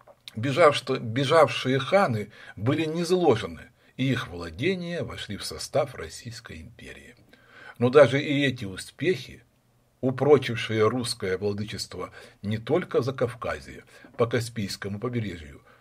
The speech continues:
но и по ту сторону гор, в Южном Дагестане – не могли прекратить волнений в странах, сопредельных с Грузией, где всегда находились элементы, ожидавшие только предлога для открытого мятежа против русских.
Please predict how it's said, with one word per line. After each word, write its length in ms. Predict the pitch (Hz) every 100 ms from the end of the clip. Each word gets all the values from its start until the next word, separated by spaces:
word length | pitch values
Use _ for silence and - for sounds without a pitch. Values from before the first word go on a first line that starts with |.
| _
но 420 | 98 127 123 113 - -
и 80 | 123
по 160 | 120 123
ту 200 | 131 113
сторону 480 | - 98 85 73
гор, 360 | 73 95 160 170 - _ _ _ _ _ _
в 120 | 85
Южном 520 | 123 151 131 110 98
Дагестане – 800 | 90 85 - - 131 180 127 - - _ - -
не 200 | 95 117
могли 360 | 127 127 120 131
прекратить 600 | - 98 - 87 - 151
волнений 720 | 90 98 87 85 107 143 139
в 60 | 123
странах, 640 | - - 147 147 - - _ _
сопредельных 920 | - 113 - 98 87 107 131 117 113
с 60 | 101
Грузией, 640 | 95 131 120 - - - _ - _ -
где 220 | 98 110 120
всегда 640 | - - 92 80 147 170
находились 640 | 110 - 110 107 95 -
элементы, 800 | - 95 87 80 104 180 190 -
ожидавшие 840 | 170 101 110 101 98 107 - - 85
только 400 | - 113 98 95
предлога 920 | - 87 85 78 92 165 196 196 202
для 260 | 101 98 95
открытого 500 | - - 151 151 123
мятежа 500 | 98 95 95 107 -
против 460 | - 110 117 -
русских. 480 | - 87 - - -